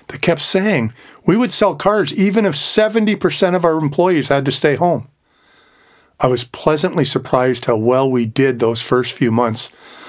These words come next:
while many competitors, with good reason, kinda gave up a bit. What a team of leaders at each store. We have the best people in Canada working at our dealerships, and for this, we are truly blessed.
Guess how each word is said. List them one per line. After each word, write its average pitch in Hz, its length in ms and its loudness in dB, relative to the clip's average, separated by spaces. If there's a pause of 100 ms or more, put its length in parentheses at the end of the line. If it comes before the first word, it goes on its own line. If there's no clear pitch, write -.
(140)
while 123 180 2
many 135 540 0
competitors, 123 760 0
with - 200 -6
good 127 180 2
reason, 113 440 0
kinda 127 280 -2
gave 120 240 0
up 123 180 0
a - 60 0
bit. 107 300 -2 (1000)
What 139 420 0
a 120 60 -4
team 127 280 0
of 120 160 0
leaders 120 360 2
at 113 100 0
each 120 140 0
store. 107 440 -2 (1040)
We 123 180 2
have 143 460 0 (180)
the 120 80 -2
best 139 420 -2
people 143 280 0
in 113 120 0
Canada 120 420 0
working 120 340 -2
at 117 60 2
our 107 140 2
dealerships, 113 580 0
and 110 100 -2
for 120 140 -2
this, 120 380 -2 (640)
we 123 140 2
are 107 100 -2
truly 123 540 0
blessed. 117 560 -4